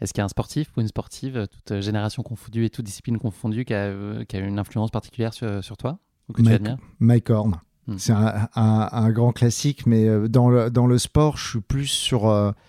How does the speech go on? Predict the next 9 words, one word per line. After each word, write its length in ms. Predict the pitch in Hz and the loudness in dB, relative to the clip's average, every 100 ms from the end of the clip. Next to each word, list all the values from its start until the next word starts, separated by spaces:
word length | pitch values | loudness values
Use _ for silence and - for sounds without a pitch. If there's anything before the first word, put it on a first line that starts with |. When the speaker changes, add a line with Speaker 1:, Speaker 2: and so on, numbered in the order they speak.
| _ _ _ _ 185 | _ _ _ _ -2
Speaker 2:
euh, 960 | 101 101 52 52 - 104 104 104 107 | 0 2 0 0 0 0 0 2 2
le 200 | 107 113 | 4 4
défi, 520 | 110 135 - 147 151 | 4 2 0 -6 -2
le 140 | 131 117 | 0 -2
challenge 500 | - 131 131 139 101 | 0 0 2 0 -2
et 40 | |
surtout 440 | 101 - 139 - 151 | -4 -4 -6 -6 -4
le 80 | 117 | -2
voyage, 640 | 101 117 117 123 139 | 0 2 2 2 0